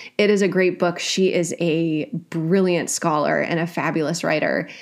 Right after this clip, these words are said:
And it's a good way of saying, "Okay, you know, I might not be ever changing my political persuasion, but how can I honor God on the side where I find myself?"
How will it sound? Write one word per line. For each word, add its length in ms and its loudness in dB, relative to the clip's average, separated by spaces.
And 220 4
it's 140 2
a 60 4
good 240 4
way 340 2
of 180 0
saying, 460 0
"Okay, 580 2
you 80 4
know, 80 6
I 80 4
might 240 4
not 180 2
be 300 2
ever 240 2
changing 400 2
my 220 2
political 560 2
persuasion, 640 2
but 120 0
how 140 2
can 120 2
I 100 2
honor 300 2
God 420 0
on 220 2
the 80 0
side 400 0
where 160 -2
I 80 -2
find 240 -2
myself?" 520 -4